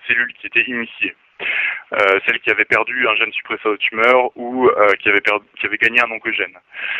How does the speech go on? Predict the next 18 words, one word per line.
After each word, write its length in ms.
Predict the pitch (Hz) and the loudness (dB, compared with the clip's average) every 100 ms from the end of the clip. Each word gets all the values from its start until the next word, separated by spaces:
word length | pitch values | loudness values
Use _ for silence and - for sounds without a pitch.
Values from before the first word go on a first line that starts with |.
| - - - - - | -8 -10 -12 -12 -2
euh, 280 | 107 101 95 | 0 0 -2
comme 140 | 107 101 | -6 -2
P 100 | 117 | -2
cinquante-trois 340 | 110 104 101 117 | -2 -2 0 0
qui 120 | 104 | 0
est 20 | |
un 240 | 101 95 95 | -2 -2 -2
gène 160 | 104 | -2
suppresseur 380 | - - 107 110 | -4 -10 -2 0
de 40 | |
tumeur. 360 | 107 - - - _ - - - | 0 -2 -6 -18 _ -4 -2 -2
Donc 100 | 104 | 0
en 60 | 117 | 0
fait, 120 | 135 | 0
pour 140 | 123 | 0
initier 320 | 127 131 - 131 | 0 0 0 0
une 100 | 110 | 0
cellule, 440 | 110 107 127 147 | -2 0 -2 -4